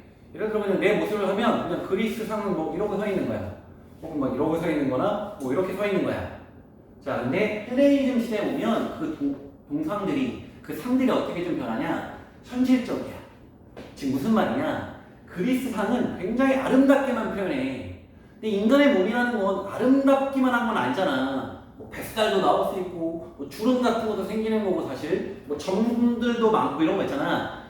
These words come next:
그런 좀 인간의 디테일한 실제 모습에 가깝게 바뀌어지는 거야.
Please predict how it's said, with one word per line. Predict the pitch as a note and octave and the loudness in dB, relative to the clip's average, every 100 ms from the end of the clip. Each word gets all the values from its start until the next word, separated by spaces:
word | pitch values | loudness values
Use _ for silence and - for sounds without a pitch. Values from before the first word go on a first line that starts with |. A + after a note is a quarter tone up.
| - | -12
그런 | F#3 F3+ | -6 -6
좀 | - D3+ | -4 -4
인간의 | F#3 A#3+ B3+ A#3+ - | 0 2 2 2 0
디테일한 | C4 C4 - B3 G3+ D3+ - - - - - | 2 2 2 0 2 0 0 -6 -12 -18 -20
실제 | - - D4 C#4+ - C#4 C4 | -10 0 4 4 4 4 2
모습에 | E3 G3+ F#3 - | 2 0 0 0
가깝게 | - C#3+ - C#3+ | -4 -8 -8 -8
바뀌어지는 | - - B2 A2+ | -8 -8 -8 -8
거야. | F#2+ | -10